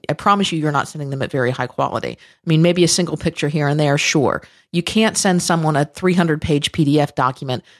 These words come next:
via email. I mean, email was just not designed for this. And so once you start getting up above, you know, five megabytes or so,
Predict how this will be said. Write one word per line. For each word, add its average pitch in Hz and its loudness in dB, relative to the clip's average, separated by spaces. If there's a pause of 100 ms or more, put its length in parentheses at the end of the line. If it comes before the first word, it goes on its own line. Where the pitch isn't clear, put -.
(140)
via 139 0
email. 135 -2
I - -2
mean, 165 0 (260)
email 208 4
was 165 2
just 160 -2
not 143 0
designed 131 -2
for 139 -4
this. 120 0
And 139 -10
so 160 0
once 190 2
you 247 0
start 214 -2
getting 185 2
up 170 0
above, 151 0
you 165 0
know, 139 2
five 147 -2
megabytes 196 0
or 170 0
so, 156 2